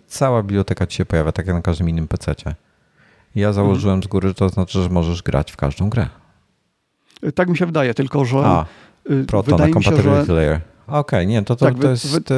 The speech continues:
Speaker 1: e, to jest tak jak Rosetta w takim razie.
Speaker 2: Wyda-, tak, tak. Wydaje mi się, że te, które na Windowsa, no to właśnie przez tą emulację będą traciły na wydajności, nie będą działały tak płynnie, jakby działały, gdyby były natywnie. Y, no bo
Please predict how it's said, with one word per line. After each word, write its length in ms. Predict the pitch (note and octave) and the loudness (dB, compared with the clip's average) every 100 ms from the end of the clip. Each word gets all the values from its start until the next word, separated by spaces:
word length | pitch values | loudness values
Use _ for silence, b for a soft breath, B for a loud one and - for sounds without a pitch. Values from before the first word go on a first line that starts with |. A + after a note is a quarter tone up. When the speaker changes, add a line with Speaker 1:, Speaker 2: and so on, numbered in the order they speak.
| C3+ | 0
Speaker 1:
e, 40 | C3+ | 0
to 140 | D#3 | -2
jest 140 | C#3 | -2
tak 140 | D3+ - | -2 -2
jak 140 | B2+ | 0
Rosetta 340 | A#2+ G#2 F#2+ D#2+ | 0 0 0 0
w 20 | |
takim 240 | - - | -2 -2
razie. 280 | D2 D2 D#2+ D2+ _ _ _ _ _ - | 0 0 -2 -6 _ _ _ _ _ -14
Speaker 2:
Wyda-, 280 | C#3+ D3+ D3+ - | -4 -2 -2 -2
tak, 160 | D#3 | -4
tak. 180 | C3 B2 | -2 -4
Wydaje 260 | B2+ C#3 D3+ | -2 0 0
mi 80 | D3+ | 0
się, 120 | D3 | -2
że 100 | C#3 | 0
te, 160 | D3 | 0
które 260 | C3 - C3 | -2 0 0
na 100 | C3 | 2
Windowsa, 300 | B2+ E3 E3+ | 2 0 0
no 80 | D3+ | 0
to 140 | D3+ C#3+ _ | -2 -8 _
właśnie 260 | D3 - C#3+ | -4 -2 -2
przez 180 | - C#3 | -2 -2
tą 160 | C#3+ | 0
emulację 360 | D3 D3 C#3+ C#3 | 2 0 0 -2
będą 180 | C#3 C3+ | 0 0
traciły 320 | C3+ - C#3+ | -2 -2 0
na 100 | C3 | 0
wydajności, 520 | B2+ F3 D#3+ - C#3+ B B - | 0 0 -2 0 -2 B B -4
nie 80 | |
będą 240 | C3 C3+ C3 | 0 2 2
działały 640 | B2+ B2+ C3 C3+ C3+ C3 - D#3+ | 2 0 2 0 0 -2 -6 -4
tak 340 | C3+ - - - | -4 -4 -12 -6
płynnie, 300 | D#3 B2+ B2 | -2 2 2
jakby 220 | B2 B2+ | 0 -2
działały, 320 | B2+ B2 A#2+ | 0 2 0
gdyby 240 | A#2+ B2 B2 | -2 -4 -2
były 160 | B2 B2 | -2 0
natywnie. 400 | C3 E3 A#2+ D3 B B B B B B - | 0 0 0 -2 B B B B B B -4
Y, 260 | D3 C#3 C3+ | -2 0 2
no 120 | C#3+ | 0
bo 200 | D3+ D#3 | 0 -2